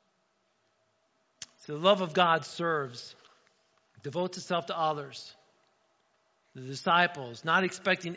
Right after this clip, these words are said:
anything in return, you know, that's love. Go back into the book of John, chapter thirteen. Let's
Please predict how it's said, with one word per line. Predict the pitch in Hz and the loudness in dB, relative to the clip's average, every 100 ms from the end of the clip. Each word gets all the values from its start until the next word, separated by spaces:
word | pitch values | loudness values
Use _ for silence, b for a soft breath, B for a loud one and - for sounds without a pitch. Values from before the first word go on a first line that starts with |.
| - | -2
anything | 220 220 214 208 196 | 2 2 0 -2 -2
in | 180 | -4
return, | 175 - 165 175 156 147 | -6 -6 -6 -4 -6 -6
you | 147 | -4
know, | 151 160 B B _ | 0 0 B B _
that's | 190 202 202 - - _ 143 | -2 -2 -4 -14 -20 _ -8
love. | 147 160 139 123 - - _ _ _ _ b b b b b _ _ - | -2 -2 -4 -14 -20 -20 _ _ _ _ b b b b b _ _ -8
Go | |
back | 214 226 202 185 | -6 -6 -8 -10
into | 180 170 156 | -8 -10 -10
the | 135 | -10
book | 151 | -12
of | 135 | -12
John, | 120 135 117 123 - | -6 -6 -6 -12 -14
chapter | 135 131 | -14 -14
thirteen. | 135 139 143 127 135 139 _ _ _ _ _ _ _ - - | -12 -12 -10 -12 -12 -16 _ _ _ _ _ _ _ -18 -16
Let's | - | -14